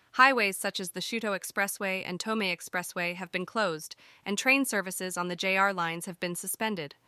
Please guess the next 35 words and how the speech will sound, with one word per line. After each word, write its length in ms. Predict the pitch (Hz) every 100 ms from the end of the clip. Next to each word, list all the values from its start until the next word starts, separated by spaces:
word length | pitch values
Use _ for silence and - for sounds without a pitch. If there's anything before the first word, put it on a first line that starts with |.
| _ _ _ _
This 160 | - 262
has 180 | 311 262
resulted 440 | 269 226 214 214
in 100 | 208
significant 640 | 196 214 202 254 277 269 233
impacts 600 | 220 233 175 160 - -
on 200 | 185 180
road 240 | 180 202 233
and 100 | 220
traffic 340 | 226 226 190
conditions 480 | 208 185 180 190 196
in 120 | 208
Tokyo 520 | 214 208 202 175 165
and 120 | 170
the 60 | 180
surrounding 520 | - 185 170 175 180
areas. 640 | 196 196 180 165 - - - _ _ _ _ 220
Moving 280 | 233 262
on 160 | 254 247
to 100 | 262
our 100 | 247
international 640 | 226 233 226 220 226 233
news, 400 | 226 214 208 226
today 360 | - 233 214 226
marks 360 | 247 220 214 -
one 260 | 220 262
year 260 | 233 185 196
since 240 | - 208
the 100 | -
devastating 640 | 185 208 214 240 240 233 233
earthquake 460 | 196 - - 175
in 100 | 190
Turkey 340 | 185 190 - 185
and 120 | 180
Syria. 540 | - 180 160 135 -